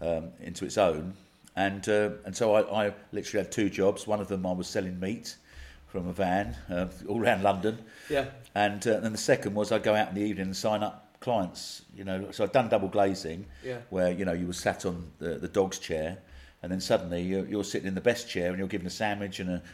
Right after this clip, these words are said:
Speaker 1: a biscuit and, you know, a nice drink for when you're going around people's houses 'cause they want a loan.
Speaker 2: Did you find it, 'cause obviously we'll come on to, you know, the various successes, but going back to what you said, so you're doing two jobs, you wanted to earn money.
Speaker 1: Yes.
Speaker 2: Did you find it, having not finished your,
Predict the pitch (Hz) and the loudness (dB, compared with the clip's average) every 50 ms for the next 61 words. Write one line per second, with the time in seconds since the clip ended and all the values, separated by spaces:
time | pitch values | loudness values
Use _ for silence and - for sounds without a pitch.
0 | - - 90 110 107 101 - - 113 98 - 87 92 85 82 - - - - - | -14 -8 -2 -2 -2 -2 -2 -2 -2 -2 -2 -4 -8 -8 -10 -14 -20 -20 -20 -20
1 | _ _ 98 90 87 90 104 98 95 - - - 104 101 98 95 95 - - - | _ _ -4 -4 -2 0 0 -2 -2 -4 -2 0 0 0 0 -2 -8 -10 -16 -20
2 | - - 107 104 98 98 - - - 104 104 104 98 110 104 101 107 104 - - | -10 -4 -2 -2 -2 -2 -6 -10 -6 -6 -4 -2 0 0 2 2 2 0 0 -2
3 | 120 110 101 - - 120 113 110 - 110 - - 110 113 117 113 117 113 113 135 | -4 -4 -4 0 2 2 2 2 0 -4 -8 -6 -2 -2 0 0 2 2 2 2
4 | 147 104 85 87 - - - - 190 175 185 277 277 - - 233 226 208 175 160 | 2 0 -2 -6 -12 -18 -14 -10 -8 -6 -2 -2 -2 -2 -2 -2 0 0 0 0
5 | 131 - - - - - - 160 131 147 - 151 143 127 127 117 123 - 165 165 | -2 -4 -8 -18 -18 -10 -8 -8 -6 -4 -2 -2 -2 -2 -2 -6 -6 -2 -2 -2
6 | 147 135 127 127 - 120 110 - - - 117 117 110 95 107 95 85 120 113 107 | -2 -2 -4 -4 -6 -6 -8 -8 -16 -12 -10 -10 -8 -8 -10 -2 0 2 2 2
7 | 104 - 110 - - 143 127 - - - - - 113 110 - - 208 165 156 185 | 0 -4 -8 -6 -6 -6 -4 -6 -8 -14 -8 -10 -8 -4 -2 0 0 0 2 2
8 | 160 - - - 135 131 - - - - - 85 82 - - - - - - - | 2 2 0 -4 -6 -6 -4 -4 -4 -4 -4 -4 -4 -8 -12 -20 -20 -20 -20 -20
9 | _ _ - - 139 139 139 139 156 147 151 151 - - 233 202 139 - 151 107 | _ _ -8 -2 0 0 2 2 0 -2 -2 -2 0 0 0 0 2 2 2 2
10 | 98 113 131 - - - 117 131 139 160 151 127 - - 131 131 127 123 123 120 | 2 -2 -4 -6 -12 -8 -6 -2 0 0 0 0 0 0 0 0 2 0 -2 -2
11 | 104 90 - - - 123 131 - 117 101 82 76 - - - - 240 262 247 302 | -4 -4 -8 -10 -10 -10 -10 -6 -4 -2 -2 -4 -6 -12 -10 -6 -6 -6 -2 -2
12 | 311 262 - - 233 220 196 135 - 87 82 - - - 127 127 135 147 151 156 | -2 -2 -2 -4 -2 -2 -2 -2 -4 -6 -6 -6 -6 -6 -4 -4 -2 2 4 4
13 | 139 - - - - 151 147 127 - - 135 131 127 123 120 117 - | 2 2 -2 -6 -4 -2 -2 -2 -2 0 2 4 4 4 2 0 0